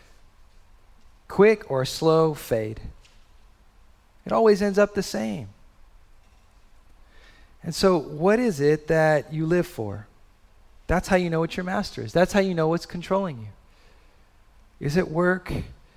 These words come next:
Is it beauty? Is it family? Is it relationships? What happens when you lose your job? What happens when you get old?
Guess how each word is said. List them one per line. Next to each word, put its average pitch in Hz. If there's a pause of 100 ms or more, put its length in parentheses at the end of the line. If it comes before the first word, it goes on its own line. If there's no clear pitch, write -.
(200)
Is 147
it 170
beauty? 170 (300)
Is 156
it 180
family? 170 (160)
Is 156
it 180
relationships? 170 (1500)
What -
happens 180
when 143
you 139
lose 123
your 117
job? - (1400)
What 135
happens 185
when 151
you 147
get 139
old? 117